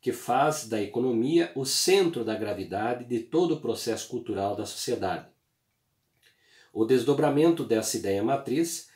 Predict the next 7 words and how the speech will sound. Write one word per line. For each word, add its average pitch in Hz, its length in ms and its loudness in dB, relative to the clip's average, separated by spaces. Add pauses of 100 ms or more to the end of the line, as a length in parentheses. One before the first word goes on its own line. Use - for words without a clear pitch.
(120)
segundo 113 460 0
alguns 95 300 -2
autores, 135 640 -2
alcançaria 147 760 2
o 110 80 4
direito 101 360 -2
natural, 113 680 -2